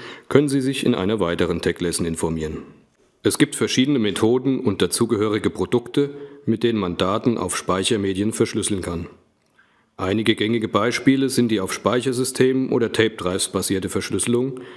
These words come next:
wie L T O vier oder fünf oder T zehn K Laufwerke.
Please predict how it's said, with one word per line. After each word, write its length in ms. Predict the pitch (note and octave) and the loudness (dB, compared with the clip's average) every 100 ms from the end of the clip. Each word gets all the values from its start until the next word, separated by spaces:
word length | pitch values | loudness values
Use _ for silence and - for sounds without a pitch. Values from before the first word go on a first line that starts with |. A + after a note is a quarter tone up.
| - _ | -20 _
wie 160 | B2+ | 0
L 120 | G#2+ | 0
T 180 | G2+ G2+ | 0 -2
O 80 | F2 | -2
vier 420 | E2+ G#2 A2 A2+ | -2 0 0 0
oder 220 | F#2+ F2+ | -2 -4
fünf 460 | E2+ B2 C#3 - - - - _ | 0 0 0 -4 -8 -14 -20 _
oder 220 | F#2+ F#2+ | -2 -2
T 180 | - F2+ | -2 -2
zehn 220 | - - | 2 0
K 180 | G#2 E2 | 0 -2
Laufwerke. 520 | E2 D#2+ - D#2+ - | -4 -2 -4 -4 -8